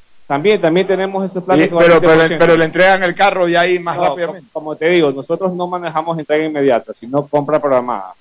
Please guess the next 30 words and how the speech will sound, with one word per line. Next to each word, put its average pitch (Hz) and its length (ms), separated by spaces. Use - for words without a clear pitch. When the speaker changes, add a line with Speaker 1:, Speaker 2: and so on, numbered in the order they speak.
Speaker 1:
Plan 160 220
de 170 80
ahorro. 147 180
Speaker 2:
Bueno, 101 240
está 262 160
bien, 226 220
ese 196 180
es 208 80
un, 220 240
es 247 100
un 233 200
plan 240 220
de 226 100
venta 233 380
para 196 100
el 175 60
que 180 80
le 185 80
interesa. 214 580
Aquí 160 240
en 214 80
el 208 100
Centro 220 240
Comercial 196 400
Ter-, 202 240
eh, 160 500
Centro 208 280
Comercial 190 360
Terminal 190 380
Terrestre 208 600